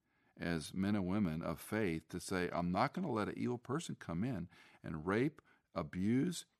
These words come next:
kill, harm, uh, put a knife to someone and stand there and do nothing and think it's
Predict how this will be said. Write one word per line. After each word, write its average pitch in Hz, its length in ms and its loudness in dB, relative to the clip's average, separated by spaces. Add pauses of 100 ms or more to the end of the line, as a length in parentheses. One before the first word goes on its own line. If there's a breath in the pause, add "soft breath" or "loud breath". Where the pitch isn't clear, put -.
(140)
kill, 131 520 0 (200 soft breath)
harm, 131 800 2 (260 soft breath)
uh, 80 160 0
put - 240 -2
a 110 80 4
knife 87 420 4
to 160 80 -8
someone 156 600 0 (580)
and 87 120 -2
stand 98 360 2
there 98 160 4
and 87 120 2
do 92 100 4
nothing 85 540 0 (420)
and 82 160 -4
think 98 180 0
it's - 180 -4